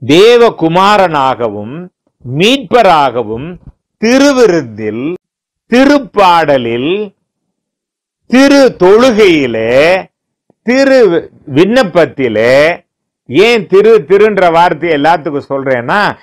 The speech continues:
இது எல்லாமே பரிசுத்தமான நிகழ்ச்சி. திரு என்ற தமிழ்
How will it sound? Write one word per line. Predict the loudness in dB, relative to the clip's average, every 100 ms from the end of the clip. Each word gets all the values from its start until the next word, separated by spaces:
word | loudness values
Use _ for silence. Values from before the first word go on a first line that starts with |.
| _
இது | -6 0 2
எல்லாமே | 2 0 2 0
பரிசுத்தமான | 2 0 0 -4 -2 0 2 0 -2
நிகழ்ச்சி. | -2 -2 -4 -8 -18 _ _ _ _ _ _
திரு | -2 2 4 2
என்ற | 0 0 -2
தமிழ் | -2 -4 -2 -2